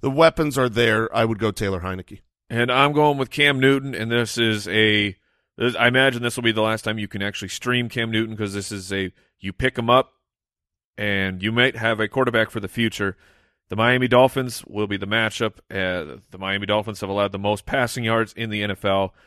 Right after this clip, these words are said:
Speaker 2: and we've seen Lamar, Josh Allen, uh, you know, recent, r-, recent performances by mobile quarterbacks, and they've just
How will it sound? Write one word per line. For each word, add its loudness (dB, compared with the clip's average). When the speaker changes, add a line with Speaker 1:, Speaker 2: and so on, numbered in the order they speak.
Speaker 2:
and -16
we've -10
seen -6
Lamar, 4
Josh 0
Allen, -2
uh, -12
you -10
know, -4
recent, -4
r-, -2
recent 2
performances 0
by 2
mobile 6
quarterbacks, 0
and -4
they've -2
just -10